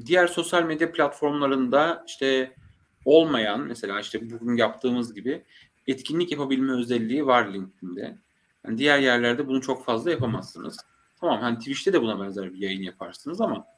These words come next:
LinkedIn şunu vaat edebiliyor olsa, dese ki, e, "Evet, hani şu anda bu yayını izleyen kişilerin,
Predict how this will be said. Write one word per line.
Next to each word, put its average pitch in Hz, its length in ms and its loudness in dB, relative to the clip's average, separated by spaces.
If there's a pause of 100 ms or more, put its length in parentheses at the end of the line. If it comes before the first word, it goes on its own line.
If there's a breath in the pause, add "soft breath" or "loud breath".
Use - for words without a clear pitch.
(400 loud breath)
LinkedIn 196 680 2
şunu 214 440 -2
vaat 135 260 10
edebiliyor 139 520 4
olsa, 107 540 0 (140)
dese 147 260 -4
ki, 175 360 -4 (580 soft breath)
e, 131 80 0 (160)
"Evet, 165 480 2 (120)
hani 135 160 -2
şu - 180 -2
anda 139 480 2
bu 151 100 -4
yayını 147 320 4
izleyen 123 680 -2
kişilerin, 120 600 -2